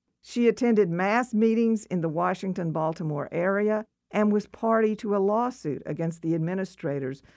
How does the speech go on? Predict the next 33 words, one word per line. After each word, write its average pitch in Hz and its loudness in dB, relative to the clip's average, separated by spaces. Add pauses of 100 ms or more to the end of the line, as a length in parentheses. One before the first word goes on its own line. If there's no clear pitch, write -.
(200)
of 165 -4
Occoquan 160 -2
Workhouse. 156 -6 (260)
In 208 6
one 262 4
of 285 2
her 220 0
last 208 0
court 208 -2
appearances, 175 -4
Nolan 175 -2
said, 160 0 (160)
quote, 160 -4 (260)
"I 240 4
am 285 4
old, 240 2
I 113 -8
guess, 131 -10 (160)
but 202 0
if 226 2
I 240 2
were 233 4
a 208 4
hundred, 220 -2 (400)
I 185 2
would 180 4
do 156 2
just 175 -2
as 180 -2
I 175 -2
am 175 -2
doing 160 -2
now. 131 -6